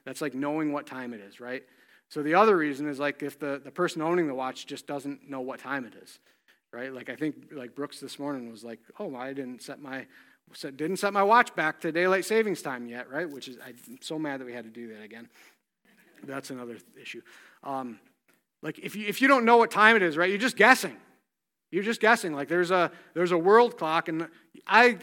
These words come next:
I got into clocks a lot this week as I was preparing, and I could, like, bore you to death. There's, it's, it's complicated. It's way more complicated than I thought it needed to be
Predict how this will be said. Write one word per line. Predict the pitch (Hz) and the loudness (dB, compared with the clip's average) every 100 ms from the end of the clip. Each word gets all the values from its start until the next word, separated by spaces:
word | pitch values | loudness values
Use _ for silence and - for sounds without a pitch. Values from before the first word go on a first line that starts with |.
| - | 2
I | 214 | 4
got | 214 202 | 8 10
into | 196 180 | 8 2
clocks | - 165 170 - | -2 0 0 0
a | |
lot | 170 170 170 | 0 0 0
this | 165 - | -6 -2
week | 180 175 | -2 0
as | 139 | -4
I | 147 | -4
was | 143 | -6
preparing, | 147 - 151 156 | -10 -4 -2 0
and | 139 | 0
I | 156 | -2
could, | 165 143 | -2 -6
like, | 131 127 113 | -8 -12 -14
bore | 110 147 156 | -6 -4 -2
you | 147 | -2
to | 143 | -4
death. | 135 143 | -6 -8
There's, | 156 151 135 - - - _ _ _ _ _ _ _ _ | -4 -4 -6 -14 -20 -20 _ _ _ _ _ _ _ _
it's, | 160 - _ _ _ _ _ _ _ _ | -14 -14 _ _ _ _ _ _ _ _
it's | 170 - | -14 -2
complicated. | - 196 185 160 151 | 4 6 4 -2 -4
It's | 147 175 | -4 6
way | 214 | 8
more | 233 220 | 8 8
complicated | 202 196 185 190 170 151 | 8 8 6 0 2 0
than | 156 | -2
I | 147 | 0
thought | 160 156 | 2 0
it | 151 | 0
needed | 147 143 | -4 -4
to | 127 | -8
be | 131 123 | -12 -12